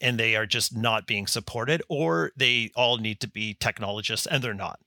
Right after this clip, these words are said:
So there's a, a huge opportunity in, in this space to just help, uh, businesses figure out, figure out,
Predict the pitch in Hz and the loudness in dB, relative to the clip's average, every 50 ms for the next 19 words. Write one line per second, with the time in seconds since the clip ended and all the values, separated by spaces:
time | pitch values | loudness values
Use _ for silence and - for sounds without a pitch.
0 | - - - - - - - - - - - 127 117 117 113 110 113 110 117 - | -14 -12 -12 -10 -10 -12 -14 -8 -4 0 2 4 4 4 2 2 -2 -4 -4 -2
1 | 131 120 107 113 117 - 123 120 - - - 143 151 139 131 - 135 - - - | 0 0 0 0 0 0 0 0 0 2 2 2 2 2 2 2 0 0 -2 -4
2 | 113 - - 113 104 107 104 101 101 101 95 - - 110 101 104 104 - - - | -4 -2 -2 -2 -2 -4 -4 -4 -4 -6 -6 -8 -8 -6 -4 -2 -2 -2 -2 0
3 | 107 98 95 - - - - 98 - 107 98 - - - - - 127 113 - _ | -2 -2 -2 -2 -4 -4 -6 -4 -2 -2 -2 -2 -2 -2 0 0 0 -2 -4 _
4 | - - _ _ - 104 101 98 98 - - 110 98 - - 101 - - 104 98 | -16 -20 _ _ -6 -4 -4 -4 -4 -4 -4 -4 -4 -4 -2 -2 -2 -2 -2 -4
5 | 95 - - - 113 90 95 98 98 95 92 87 - _ - - 120 95 95 104 | -6 -6 -4 -6 -6 -6 -6 -6 -4 -4 -6 -6 -10 _ -10 -8 -8 -6 -6 -4
6 | 104 98 - | -4 -6 -6